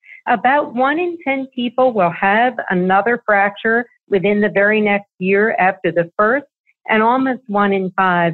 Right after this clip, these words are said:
will have another fracture within the next two years. And anabolic medicines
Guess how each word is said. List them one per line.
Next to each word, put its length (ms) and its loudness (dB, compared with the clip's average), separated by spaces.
will 120 0
have 200 0
another 460 0
fracture 480 0
within 380 -2
the 100 0
next 260 -4
two 160 -2
years. 420 -8
And 200 0
anabolic 800 2
medicines 720 -2